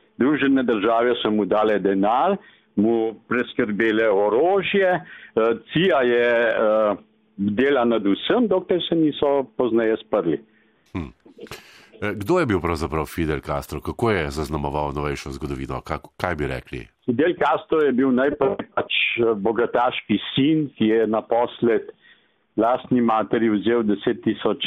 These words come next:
Speaker 1: hektarov plantaže in osemsto hektarjev hišnice. Skratka, bogataška družina, ehm, ki je šolala otroke pri jezuitih,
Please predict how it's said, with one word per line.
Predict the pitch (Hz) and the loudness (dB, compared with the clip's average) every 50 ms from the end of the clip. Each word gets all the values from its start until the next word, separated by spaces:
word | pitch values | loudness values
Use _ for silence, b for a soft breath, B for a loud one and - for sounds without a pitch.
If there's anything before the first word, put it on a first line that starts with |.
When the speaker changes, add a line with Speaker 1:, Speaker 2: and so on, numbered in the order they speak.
| - - - | -4 -4 -2
Speaker 1:
hektarov | - 110 101 - - 110 107 107 107 107 104 101 92 92 - | -2 -2 -2 -2 -2 0 0 2 2 2 2 2 0 -2 -4
plantaže | - - 95 95 92 95 90 - - 123 135 135 143 147 131 110 127 131 127 120 B B B B B B B B B B | -2 -2 0 0 0 0 0 0 0 0 2 2 2 0 0 0 0 0 0 -2 B B B B B B B B B B
in | - 110 107 107 | 0 2 2 2
osemsto | 104 101 98 - - 104 - - - 104 | 2 0 -2 -2 -4 -4 -4 -2 -4 -2
hektarjev | - - 92 - - - 98 101 98 98 101 101 98 95 92 | -2 -2 -6 -4 -2 0 0 2 2 2 2 2 2 0 -2
hišnice. | - - - 147 151 - - - 147 139 127 - - - 131 123 120 B B B B B B B | -2 -2 0 0 0 0 -2 0 0 0 0 -2 0 0 0 0 0 B B B B B B B
Skratka, | - - - 117 117 117 - - 120 | -10 -2 0 0 0 0 0 -2 -2
bogataška | 98 104 104 95 110 104 - 120 117 120 113 - - - 120 104 95 - b b b b b b b b | 0 0 0 0 0 0 2 0 0 0 0 -2 -2 0 0 0 0 -4 b b b b b b b b
družina, | - 98 101 98 107 113 107 95 98 110 139 156 160 170 175 175 170 165 165 | -2 0 0 2 2 2 2 0 0 0 2 2 2 2 2 2 2 2 2
ehm, | 156 - 135 127 131 131 127 123 123 127 - - - - 127 123 117 107 | 2 2 2 2 2 2 2 2 0 -2 -4 -6 -4 0 0 0 0 0
ki | - - 120 | -2 0 2
je | 120 120 110 | 2 2 2
šolala | - - 131 123 123 120 113 113 110 | 2 0 2 2 2 2 2 2 2
otroke | 107 104 - - 104 110 101 98 - 117 104 | 0 0 0 0 0 0 0 0 0 -2 -2
pri | - - 104 101 | -2 0 0 2
jezuitih, | 104 104 104 104 123 143 156 175 185 - - 175 170 160 | 2 2 0 0 0 2 2 2 0 0 0 0 0 0